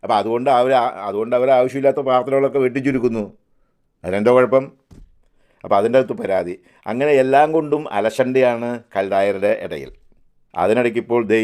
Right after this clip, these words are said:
ഏറ്റവും വലിയ പണി കിട്ടിയിരിക്കുന്നു. അവരുടെ തലതൊട്ടപ്പനായ ആലഞ്ചേരിക്ക്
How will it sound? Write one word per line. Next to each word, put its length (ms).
ഏറ്റവും 360
വലിയ 180
പണി 180
കിട്ടിയിരിക്കുന്നു. 500
അവരുടെ 340
തലതൊട്ടപ്പനായ 760
ആലഞ്ചേരിക്ക് 720